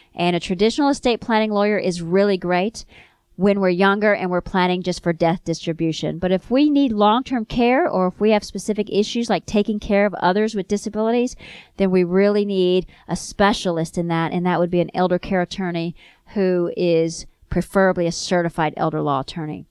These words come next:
I am Victoria L. Collier, and I am a certified elder law attorney,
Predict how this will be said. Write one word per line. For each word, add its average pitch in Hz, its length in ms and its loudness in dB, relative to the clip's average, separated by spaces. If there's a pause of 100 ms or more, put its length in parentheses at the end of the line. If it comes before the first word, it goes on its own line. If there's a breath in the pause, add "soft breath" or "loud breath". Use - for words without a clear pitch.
(380 soft breath)
I 185 120 2
am 220 120 2
Victoria 208 380 0
L. 180 120 2
Collier, 214 540 0 (280 loud breath)
and 180 160 -4
I 214 140 4
am 247 220 0
a 196 40 -2
certified 180 460 -2
elder 170 240 -2
law 151 160 0
attorney, 175 460 -6